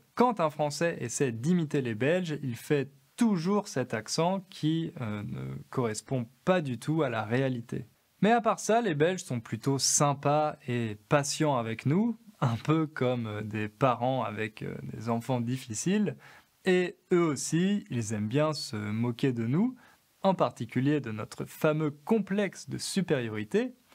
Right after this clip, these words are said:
Ils ont une blague là-dessus que j'aime beaucoup. Attendez, il faut que je la retrouve. « Pour devenir riche,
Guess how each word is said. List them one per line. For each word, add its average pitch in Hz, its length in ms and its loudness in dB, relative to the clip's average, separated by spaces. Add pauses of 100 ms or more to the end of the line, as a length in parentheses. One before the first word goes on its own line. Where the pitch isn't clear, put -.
(460)
Ils 123 140 2
ont 151 40 6
une 143 120 4
blague 180 280 4
là-dessus 123 540 -2
que 110 380 -2
j'aime 107 220 -2
beaucoup. 160 560 0
Attendez, 123 400 -6
il 120 80 -10
faut 139 180 -2
que - 200 -8
je 120 80 -8
la 120 80 -8
retrouve. « 202 440 -2 (320)
Pour 254 200 4
devenir 185 380 2
riche, 190 460 0